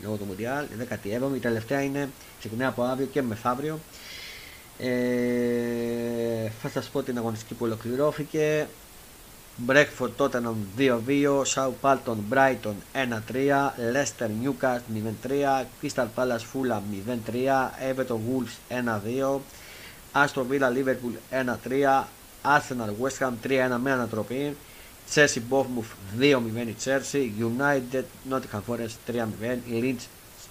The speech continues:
Manchester City ένα τρία. Ε, η βαθμολογία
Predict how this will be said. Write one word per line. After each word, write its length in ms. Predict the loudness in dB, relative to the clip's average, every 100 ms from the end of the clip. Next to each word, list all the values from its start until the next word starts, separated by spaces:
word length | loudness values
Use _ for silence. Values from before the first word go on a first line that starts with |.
| -8 -2
Manchester 340 | -2 -2 -6
City 320 | -6 -4 -4 -4 -8 -20 -20 -14 -2
ένα 460 | 0 0 -2 -2 -8 -10 -2
τρία. 420 | 2 2 0 -4 -14 -20 -20 -20 -20 -20 -20 -20 -20 -20 -16 -6
Ε, 800 | 0 2 2 2 2 2 0 -2 -8
η 60 | -4 -2
βαθμολογία 800 | 0 0 -2 -2 2 4 2